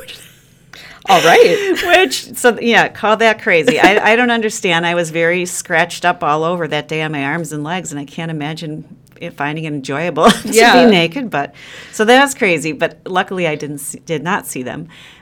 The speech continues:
Speaker 1: But another kind of weird encounter I had, this was on the Superior Hiking Trail up in Minnesota, was, um, I saw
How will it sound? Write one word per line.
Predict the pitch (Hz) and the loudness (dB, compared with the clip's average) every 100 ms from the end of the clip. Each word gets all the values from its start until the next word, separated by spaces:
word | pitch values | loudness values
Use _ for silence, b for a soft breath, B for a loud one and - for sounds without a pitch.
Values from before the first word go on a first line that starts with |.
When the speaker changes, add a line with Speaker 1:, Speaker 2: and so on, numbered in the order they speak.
| - | -6
Speaker 1:
But | 190 - | -4 -4
another | 190 190 185 202 220 262 | -2 -2 -2 -2 -2 -2
kind | 254 240 240 | -4 -6 -6
of | |
weird | 170 165 196 | -4 -4 -4
encounter | 170 165 165 160 170 | -6 -10 -10 -8 -8
I | 156 | -8
had, | 151 156 147 143 156 - | -10 -8 -8 -8 -10 -12
this | 180 196 | -10 -10
was | 170 | -8
on | 160 | -8
the | 151 | -8
Superior | - - 190 196 165 | -10 -10 -4 -2 -2
Hiking | 156 151 160 151 | -4 -8 -8 -12
Trail | - 156 147 | -10 -10 -10
up | 147 | -10
in | 151 147 | -8 -8
Minnesota, | 147 143 - 147 156 139 147 b b b b | -6 -8 -6 -4 -2 -4 -6 b b b b
was, | 170 170 165 156 - - | 0 4 4 2 -4 -4
um, | 156 151 147 - - - _ _ - | -4 -2 -6 -8 -16 -20 _ _ -4
I | 170 180 | -4 -4
saw | - 170 151 160 | -6 -4 -4 -4